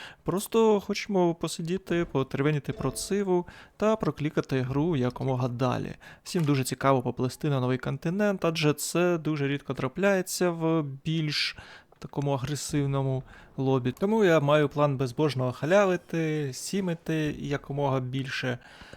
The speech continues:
І подивимось, які статси, врешті-решт, місісіпці матимуть наприкінці доби. Та перш ніж ми зануримось у перипетії цієї партії, хочу подякувати своєму другу Аліксу. Завдяки йому я маю можливість знімати для вас відео українською мовою.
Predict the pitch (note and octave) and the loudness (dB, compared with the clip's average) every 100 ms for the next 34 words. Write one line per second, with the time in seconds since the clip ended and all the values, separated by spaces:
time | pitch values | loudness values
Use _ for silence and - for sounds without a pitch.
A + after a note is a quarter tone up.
0 | - - C#3+ D#3+ F3 F3 F3+ G3+ D#3 A2+ | -18 -12 -6 -2 2 6 6 4 0 -4
1 | - B2+ C3 - C3 - - B2+ C#3+ F3+ | -6 -4 -4 -4 -6 -6 -8 -6 -4 -2
2 | C#3+ C3 - B2 B2+ C#3 - C3+ B2+ B2 | -2 -2 -4 -4 -2 -2 -6 -6 -4 -6
3 | - - - B2+ - C#3+ C#3 - _ D#3+ | -10 -10 -8 -8 -8 -4 -4 -4 _ -18
4 | B2+ A#2+ B2 - B2+ C3 - - A#2+ A#2+ | -12 -8 -8 -8 -8 -8 -10 -10 -6 -6
5 | A#2 B2 A2+ A2+ - A#2+ A#2 - _ - | -6 -10 -8 -8 -8 -8 -10 -12 _ -10
6 | B2+ A#2+ - D3+ - D#3 - C#3+ D3 C#3+ | -8 -8 -8 -6 -2 -2 0 -4 -2 -2
7 | B2+ D3 C3 D3 F#3+ D3+ C3+ - C#3 C#3+ | 2 2 2 0 0 0 -2 -6 -6 -4
8 | C#3+ - C#3+ C#3+ - C#3+ C#3+ C#3 C#3 D#3 | -4 -6 -2 -2 -2 0 0 -2 -2 -2
9 | - D3+ - F3+ B3 A3 E3+ E3+ F3 G3 | -4 -8 -6 -6 -6 -6 -2 -2 -2 -6
10 | F#3+ - F#3 - D3 F3 E3+ E3+ F3+ - | -6 -8 -8 -4 -4 -4 -6 -4 -4 -6
11 | - D#3+ F3+ C#3 - - - - D#3 D3 | -4 -2 -2 -6 -12 -14 -16 -6 -2 0
12 | D#3 D#3+ C#3+ C3+ E3+ D#3+ D#3 E3 D#3+ E3 | 4 4 4 2 0 0 0 -2 -4 -4
13 | C#3+ C#3+ D3 F#3 F3 E3 C3+ D3+ F3+ - | -4 -4 -4 -4 -2 -2 0 -2 -4 -6
14 | C#3+ C3+ C3 C3 - C3+ B2+ C3+ - C#3+ | -4 -2 -4 -6 -6 -4 -4 -6 -6 -4
15 | C3+ C3 C#3+ E3 - - | -2 -2 -4 -4 -6 -8